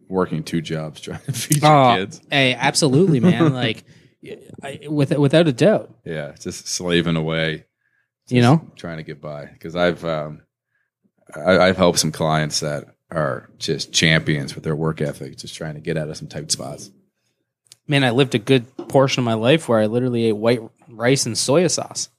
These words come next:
Speaker 2: probably for, like, six, seven months.
Speaker 1: Yeah.
Speaker 2: That's all I ate.
Speaker 1: Um, so, um, f-, uh, shout out to Derek Higgins.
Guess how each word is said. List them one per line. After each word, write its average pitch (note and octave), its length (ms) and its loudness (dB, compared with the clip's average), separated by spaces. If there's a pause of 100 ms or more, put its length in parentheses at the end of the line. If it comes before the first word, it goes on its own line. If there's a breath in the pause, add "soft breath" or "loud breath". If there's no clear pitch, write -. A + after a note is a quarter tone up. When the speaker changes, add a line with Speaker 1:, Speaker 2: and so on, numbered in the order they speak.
Speaker 2:
probably C3+ 380 0
for, D3 180 -2
like, C3 260 0
six, - 380 -2
seven C#3 320 2
months. F#3 380 -6 (280)
Speaker 1:
Yeah. D2+ 140 -20
Speaker 2:
That's - 140 -8
all C#3 320 4
I C#3 60 4
ate. E3+ 240 0 (540 soft breath)
Speaker 1:
Um, D2+ 400 -4
so, A2 360 2
um, F2+ 520 2
f-, - 200 -20
uh, G2+ 240 4
shout C#3+ 240 4
out A#2+ 80 2
to A2 80 -4
Derek A2 340 2
Higgins. A2+ 480 -2